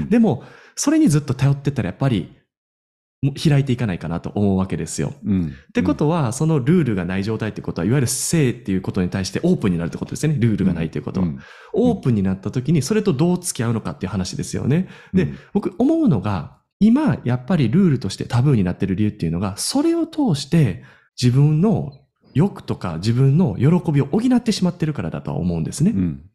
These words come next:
Speaker 1: うん。
Speaker 2: うん。つまり自分の中から喜びだったりとか、ハッピーをまだ生み出しきれない状態だとは
Speaker 1: うん。
Speaker 2: 思うんです。だからこそ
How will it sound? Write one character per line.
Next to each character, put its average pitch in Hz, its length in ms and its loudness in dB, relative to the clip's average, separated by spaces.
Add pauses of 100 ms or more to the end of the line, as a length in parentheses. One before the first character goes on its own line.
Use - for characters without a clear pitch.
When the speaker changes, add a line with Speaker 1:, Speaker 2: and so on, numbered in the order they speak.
Speaker 1:
う 101 80 0
ん。 78 200 -2 (440)
Speaker 2:
う 131 60 4
ん。 95 280 0 (400)
つ - 120 0
ま 190 80 6
り 117 100 2
自 131 200 0
分 196 260 2
の 277 100 0
中 139 240 0
か 113 160 -4
ら 113 400 -4
喜 131 100 4 (320)
び 151 120 2
だ - 80 -4
っ - 100 -12
た 85 100 -8
り 80 80 -6
と - 80 -8
か、 - 140 -14
ハ - 160 -2
ッ - 220 -8
ピ 90 220 -2
ー 127 60 2
を 139 180 -6 (460)
ま 180 100 2
だ 247 240 -4
生 139 100 6
み 160 160 6
出 165 100 2
し 180 160 -2 (160)
き - 140 -4
れ 262 100 4
な 170 120 4
い 101 60 0
状 90 180 -4
態 85 220 -6
だ 82 120 -6
と - 120 -8
は - 100 -10 (500)
Speaker 1:
う 101 60 0
ん。 73 300 -2 (420)
Speaker 2:
思 107 160 2
う 101 120 2
ん 92 40 2
で 85 80 -2
す。 - 160 -8
だ 262 120 0
か 233 120 -2
ら 170 80 0
こ 160 120 -4
そ 127 280 -2